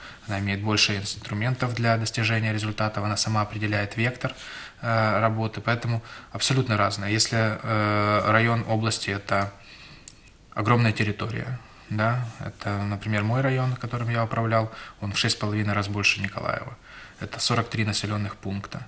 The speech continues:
И, э, к сожалению, там проблемы, которые, наверное, Николаев уже разрешил, потому что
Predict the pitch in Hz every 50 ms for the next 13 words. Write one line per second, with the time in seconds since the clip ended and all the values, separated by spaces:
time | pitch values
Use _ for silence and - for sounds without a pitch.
0 | - - - - - - - - - - 107 104 104 104 101 101 101 101 101 98
1 | 101 101 98 98 98 - - 104 - - - - - - - - - - - -
2 | - - - - - - - - - - - - - - - - - - - -
3 | - - - 101 101 107 113 113 113 110 104 - 117 107 107 95 - - - -
4 | - - 117 117 110 110 117 123 127 123 117 113 110 107 107 104 - - - -
5 | - - - - - - - - - - - - - 113 110 110 107 107 107 107
6 | 107 107 107 110 107 107 - - 110 110 110 110 104 107 104 101 110 104 104 107
7 | 104 104 107 - - - - 113 - - - - - - - - - 82 95 104
8 | 98 - - 101 101 101 95 95 101